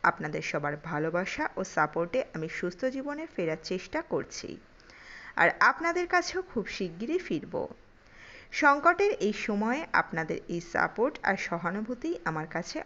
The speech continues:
অনেক।" তথ্য অনুযায়ী, অভ্যন্তরীণ কানের সংবেদনশীল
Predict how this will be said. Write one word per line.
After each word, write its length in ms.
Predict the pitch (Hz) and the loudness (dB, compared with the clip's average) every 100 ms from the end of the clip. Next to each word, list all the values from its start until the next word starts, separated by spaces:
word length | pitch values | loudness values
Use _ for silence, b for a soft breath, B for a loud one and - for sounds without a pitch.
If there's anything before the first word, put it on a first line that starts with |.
| - | -6
অনেক।" 300 | 151 143 - - - - - b b b - | -6 -6 -12 -16 -20 -20 -20 b b b -2
তথ্য 340 | 180 180 202 - | 0 2 2 0
অনুযায়ী, 560 | 233 277 311 339 349 349 - | 2 0 2 2 4 0 2
অভ্যন্তরীণ 640 | 170 151 175 170 165 156 160 | 2 2 -6 -2 -2 -2 -2
কানের 300 | 156 156 156 | 0 0 -2
সংবেদনশীল 840 | - 170 175 202 240 247 - | -4 -4 -4 -4 -2 -4 -4